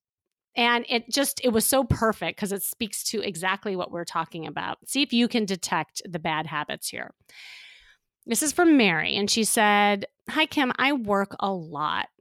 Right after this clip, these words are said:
a lot of long hours, and I want to find someone equally as busy." <laughs> She wants to find someone equally as busy. And when we're together, then it's all enjoyable.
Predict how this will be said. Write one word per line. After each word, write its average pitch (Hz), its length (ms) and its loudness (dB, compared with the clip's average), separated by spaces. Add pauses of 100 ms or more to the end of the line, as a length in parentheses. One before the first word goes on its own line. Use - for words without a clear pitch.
(260)
a 190 80 0
lot 202 540 4
of 247 80 4
long 240 260 4
hours, 170 560 2
and 185 100 -4
I 170 100 0
want 202 420 -2
to 240 100 -4
find 175 460 -4
someone 151 400 -6 (140)
equally 302 720 4 (100)
as 196 320 2
busy." 269 600 2
<laughs> - 360 -18 (580)
She - 100 -10
wants 302 180 -2
to 415 60 -2
find 330 320 -4
someone 262 280 -6 (120)
equally 403 480 4
as 392 100 0
busy. 330 480 2 (560)
And 269 340 4
when 294 360 4
we're 349 80 6
together, 220 840 2
then 269 220 4
it's 240 180 0
all 220 220 4
enjoyable. 175 840 0